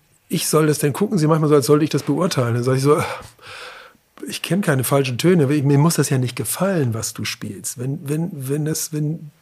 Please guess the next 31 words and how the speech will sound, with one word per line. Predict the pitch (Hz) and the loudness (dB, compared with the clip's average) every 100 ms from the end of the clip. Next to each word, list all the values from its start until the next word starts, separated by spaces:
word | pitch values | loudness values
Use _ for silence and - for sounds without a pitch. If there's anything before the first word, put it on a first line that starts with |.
| - | -6
diese | 185 196 | -2 -2
Experimentierfreude | - 170 151 147 190 - 151 | -2 0 0 0 0 2 2
nicht | 151 147 | 0 0
gewesen | 156 185 156 | 0 0 2
wäre, | 143 | 2
dann | 131 | 2
würden | 151 147 | 0 -2
wir | |
heute | 139 151 170 | -2 -2 -2
alle | 175 202 | -4 -4
immer | 185 190 | 0 0
noch | 190 190 | 0 -4
schön | - 190 190 | -4 -2 0
nur | 190 | 0
diese | 180 170 | 0 0
Mollakkorde | 165 185 180 - 170 170 | -2 -2 -4 2 2 2
und | 175 | 0
du, | 151 147 | -2 0
wir | 143 | 0
würden | 160 165 | 0 0
immer | 170 | 0
noch | 170 175 - - | 0 -2 -6 -10
in, | 190 185 - | -8 -8 -6
im | 160 165 202 170 160 | -4 -4 -2 -4 -2
neunzehnten, | 151 170 165 170 160 | -2 -2 -2 -2 0
neunten | 160 175 180 | 2 2 0
Jahrhundert | 151 190 143 - - - - - | 0 2 2 -2 -12 -16 -16 -4
verharren, | - 117 143 131 117 113 | 0 4 4 4 0 0
weil | 123 | 0
die | - - 135 | -2 -4 -4
Durterz | 143 185 214 - 165 202 226 208 | 2 4 4 4 4 6 6 6